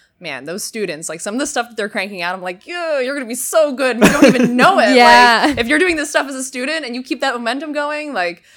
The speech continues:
Speaker 1: so it's really cool to see, like, how they, they take projects that I've seen multiple times now at this point and, and, and turning it into something totally different and spinning it with their own, their own creative flair. And, um, I think that's super inspiring to see what students are doing these days.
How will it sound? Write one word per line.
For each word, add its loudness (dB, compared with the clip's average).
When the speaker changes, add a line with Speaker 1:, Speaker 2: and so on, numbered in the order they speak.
Speaker 1:
so -6
it's -4
really -6
cool -8
to -10
see, -8
like, -2
how 0
they, -4
they -8
take -12
projects -4
that -8
I've -8
seen -12
multiple -8
times -6
now -10
at -12
this -14
point -12
and, -10
and, -14
and -12
turning -12
it -10
into -16
something -12
totally -10
different -10
and -14
spinning -12
it -16
with -18
their -12
own, -14
their -6
own -12
creative -10
flair. -6
And, -16
um, -8
I -6
think -10
that's -6
super -12
inspiring -14
to -18
see -16
what -20
students -18
are -20
doing -20
these -20
days. -20